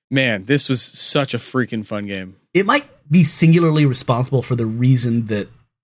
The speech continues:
Speaker 2: like, no games are licensed anymore. That, like, there's only one
Speaker 1: Only
Speaker 2: game
Speaker 1: one franchise.
Speaker 2: per
Speaker 1: Yeah,
Speaker 2: sport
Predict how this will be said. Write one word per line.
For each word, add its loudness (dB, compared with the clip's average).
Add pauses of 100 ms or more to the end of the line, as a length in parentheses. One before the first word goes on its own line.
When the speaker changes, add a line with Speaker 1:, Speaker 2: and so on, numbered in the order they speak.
Speaker 2:
like, 2
no 6
games 0
are 0
licensed -4
anymore. -8 (480)
That, -2
like, -2 (220)
there's 6
only 6
one 6
Speaker 1:
Only 4
Speaker 2:
game 6
Speaker 1:
one 2
franchise. 2
Speaker 2:
per 2
Speaker 1:
Yeah, 2
Speaker 2:
sport 2